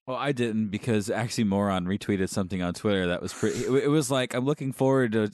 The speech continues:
uh, Karstark being a little shorter tonight," or something like that. And I was like, "Well, <laughs> I think he's gonna get beheaded, or someone's gonna take his knees off. The mafia's gonna visit him, break his legs." No, I, I, I thought the way Robb handled it was, was stupid.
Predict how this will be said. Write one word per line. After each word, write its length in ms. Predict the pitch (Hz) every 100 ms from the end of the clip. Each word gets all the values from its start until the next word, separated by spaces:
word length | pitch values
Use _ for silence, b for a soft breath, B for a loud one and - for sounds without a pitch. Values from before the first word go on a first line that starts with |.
| -
uh, 140 | 107
Karstark 560 | - 120 113 113 101 85 98
being 320 | 104 95 95
a 80 | 92
little 180 | 98
shorter 400 | 87 - 107 98
tonight," 440 | 92 95 82 85 -
or 100 | 107
something 380 | - 190 190 240
like 0 | 220
that. 120 | 220 202 - 208 233
And 100 | 208
I 100 | 107
was 80 | 104
like, 160 | -
"Well, 260 | 123 160 160 B B B B B
<laughs> 600 | 175 - 160 131 - -
I 100 | -
think 200 | 143 175
he's 160 | 165 151
gonna 160 | 160
get 180 | 139 139
beheaded, 760 | 127 - - 175 147 98 117 120
or 100 | -
someone's 420 | - 175 170 151
gonna 120 | 147
take 240 | - 165 156
his 160 | 143
knees 340 | 156 160 156 110
off. 500 | 101 101 131 - -
The 100 | 113
mafia's 480 | 127 127 123 107 101
gonna 220 | 101 95
visit 280 | 98 107 98
him, 220 | 95 104 B B B B B
break 180 | 113 113
his 140 | 110
legs." 440 | 110 95 90 - - B B B 208 160
No, 180 | 160
I, 140 | 131 160
I, 260 | - 160 165
I 20 |
thought 200 | 185 175
the 80 | 151
way 220 | 143 135
Robb 240 | 123 120
handled 380 | 120 123 127 104
it 120 | 90
was, 400 | 95 98 92 - -
was 420 | 98 98 92 90
stupid. 880 | - - - 131 131 101 76 104